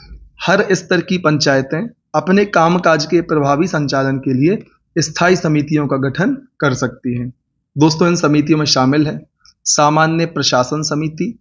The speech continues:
कृषि समिति, शिक्षा समिति, सहकारिता एवं उद्योग, संचार एवं संकर्म समिति, स्वास्थ्य, महिला एवं बाल कल्याण समिति, वन समिति आदि।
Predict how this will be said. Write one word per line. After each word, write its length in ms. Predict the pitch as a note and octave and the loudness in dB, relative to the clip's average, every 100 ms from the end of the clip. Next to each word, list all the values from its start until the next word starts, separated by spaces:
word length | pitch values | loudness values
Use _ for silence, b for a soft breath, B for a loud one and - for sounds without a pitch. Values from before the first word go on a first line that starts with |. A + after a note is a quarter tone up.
| _ _ _ _ _ E3 | _ _ _ _ _ 0
कृषि 300 | D3+ E3+ D#3+ | 2 4 2
समिति, 480 | D#3+ D#3 D#3 E3+ A3+ - _ _ _ _ | 2 0 0 -4 -6 -10 _ _ _ _
शिक्षा 440 | - E3 D#3 - D#3 | -2 -2 0 0 0
समिति, 600 | D#3 D3 D#3 D#3+ G#3+ - _ _ - | 0 0 -2 -4 -6 -8 _ _ -10
सहकारिता 760 | - D3 D3+ D#3 D3 D3+ D#3+ D3+ | 0 2 2 2 2 2 0 0
एवं 300 | C#3+ D3+ D3 | -2 -2 -2
उद्योग, 540 | D3 B2 D3+ E3+ D#3+ - _ _ _ _ | -4 2 2 2 -2 -16 _ _ _ _
संचार 540 | - D3 D3 D#3+ D#3+ D3 | -2 0 2 2 2 -2
एवं 240 | D3 D#3 | -2 -2
संकर्म 540 | D#3 D#3 D3+ D3+ D3 D#3+ | -2 -2 -2 -2 -2 -2
समिति, 540 | D#3 D#3 E3 F3+ G#3+ - _ _ _ _ _ _ _ _ - | -2 -4 -4 -4 -6 -12 _ _ _ _ _ _ _ _ -4
स्वास्थ्य, 540 | - D3+ D#3+ D#3+ F3 | 0 2 0 -2 -4
महिला 460 | D3 C#3 D3 D#3+ E3 - | -2 0 0 0 -4 -2
एवं 280 | D3+ D#3 D#3 D#3 D3 | 0 0 -2 -4 -2
बाल 240 | C3 D3 D#3 | 2 2 2
कल्याण 460 | D#3 D3 C#3+ D3 D3 | 0 2 2 2 -2
समिति, 520 | D#3 D#3+ D#3+ F#3 F#3+ - _ _ _ | -2 -4 -4 -6 -8 -14 _ _ _
वन 280 | C#3 D3+ D#3+ | 0 2 2
समिति 580 | D#3+ D#3 D#3 D3+ B3 - D3 | 0 -2 -2 -4 -8 -6 -4
आदि। 320 | C3+ B2+ | -2 -4